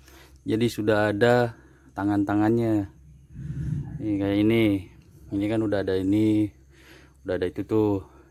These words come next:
yang ini, ini, ini, beri. Tinggal melakukan perantingan ini, tinggal pembesaran ini, bisa langsung dijadiin nih, ses-,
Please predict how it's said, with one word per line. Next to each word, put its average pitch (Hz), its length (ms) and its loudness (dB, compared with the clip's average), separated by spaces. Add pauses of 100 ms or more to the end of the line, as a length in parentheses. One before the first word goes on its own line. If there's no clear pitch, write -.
yang 98 240 -10
ini, 104 400 0 (1200)
ini, 107 480 4 (560)
ini, 107 400 0 (240)
beri. 98 480 -6 (640)
Tinggal 107 400 4
melakukan 107 560 0
perantingan 117 720 -2
ini, 117 320 -4 (880)
tinggal 101 160 -4
pembesaran 98 720 0
ini, 120 480 0 (1800)
bisa 95 320 -8
langsung 98 240 0
dijadiin 107 640 0
nih, 117 80 2
ses-, 98 320 -8